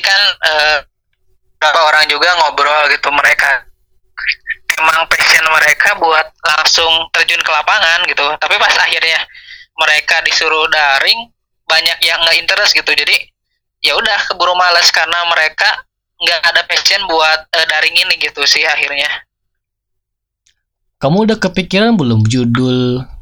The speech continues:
Speaker 2: judul yang baru yang mau kamu ganti itu jadi, jadi pindah ke penelitian apa gitu?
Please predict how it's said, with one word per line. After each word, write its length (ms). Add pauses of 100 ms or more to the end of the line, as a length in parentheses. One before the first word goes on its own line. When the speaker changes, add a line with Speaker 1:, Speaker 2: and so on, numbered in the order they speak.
(160)
Speaker 2:
judul 320
yang 240
baru 480
yang 240
mau 400 (320)
kamu 320
ganti 480
itu 80
jadi, 640
jadi 560 (960)
pindah 240
ke 320
penelitian 400
apa 240
gitu? 240